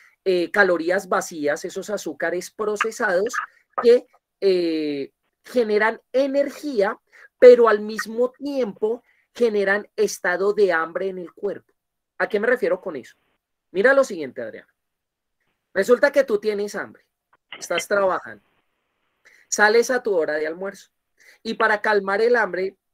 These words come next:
te pones a comer, no sé, un paquete de gomitas, puras calorías vacías. Por un lado, el cuerpo va a decir, "Aquí está entrando azúcares, quiere decir que me estoy alimentando". Entonces, mentalmente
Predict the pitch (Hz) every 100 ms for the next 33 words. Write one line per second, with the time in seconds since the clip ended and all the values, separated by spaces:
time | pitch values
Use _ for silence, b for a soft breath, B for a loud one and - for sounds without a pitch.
0 | _ 196 - 165 170 190 - 175 151 143
1 | 151 151 143 175 175 185 - 180 190 190
2 | 160 143 151 120 - - _ _ - 160
3 | 175 - 180 156 127 120 123 113 110 _
4 | _ _ _ _ _ _ _ _ _ _
5 | _ _ _ _ _ _ _ - 220 226
6 | 285 311 262 226 254 _ 208 202 - 196
7 | 208 214 220 226 220 220 202 214 _ _
8 | _ _ _ _ _ _ _ _ 196 196
9 | - 233 247 - 254 247 262 247 240 247
10 | 254 214 170 165 220 - _ _ 208 196
11 | 214 220 - 160 - 196 202 151 - 160
12 | 156 156 170 175 - 208 131 104 _ _
13 | _ _ b - 220 208 208 202 247 254
14 | 254 196 196 196 214 190 190 220